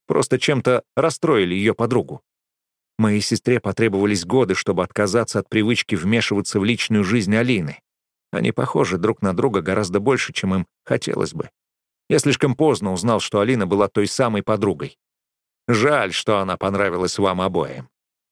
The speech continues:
Я закатил на это глаза и отошел. Не было смысла позволять ему издеваться надо мной.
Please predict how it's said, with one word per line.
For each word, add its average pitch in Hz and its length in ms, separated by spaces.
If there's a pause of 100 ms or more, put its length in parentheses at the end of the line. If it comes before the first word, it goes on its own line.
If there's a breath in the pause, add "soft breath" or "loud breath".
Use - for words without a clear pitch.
Я 104 260
закатил 92 500
на 85 120
это 82 160
глаза 82 460
и 76 40
отошел. - 540 (420)
Не 147 140
было 120 200
смысла 120 420
позволять 85 540
ему 90 180
издеваться 95 560
надо 78 240
мной. 73 320